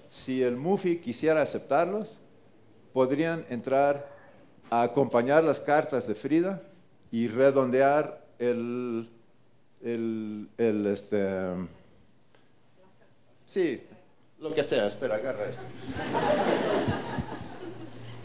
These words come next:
Entonces, yo no pude traer todo. Vengo en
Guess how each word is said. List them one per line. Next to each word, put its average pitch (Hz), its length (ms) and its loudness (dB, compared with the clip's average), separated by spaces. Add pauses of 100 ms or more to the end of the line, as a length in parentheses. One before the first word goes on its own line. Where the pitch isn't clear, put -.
(1080)
Entonces, 180 680 -4 (2000)
yo 240 180 10
no 202 140 4
pude 190 240 6
traer 160 320 0
todo. 160 400 2 (160)
Vengo 175 260 -2
en 127 140 -8